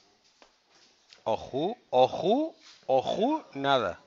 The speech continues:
Menos, ¿menos qué?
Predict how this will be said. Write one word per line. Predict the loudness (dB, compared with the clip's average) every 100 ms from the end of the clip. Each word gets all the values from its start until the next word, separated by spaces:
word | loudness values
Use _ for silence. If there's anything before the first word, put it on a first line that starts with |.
| _ _ _ _ _ _ _ _ _ _ _ _ _ _ _ _ _ _ _ _ _ _ _ _ _ _ -20
Menos, | -8 -2 0 2 0 -4 -14 _ _ _ _ _ _ _ _ _ _ _ _ _ _ _ _ _ -8
¿menos | -6 -6 -8
qué? | -6 -4 -4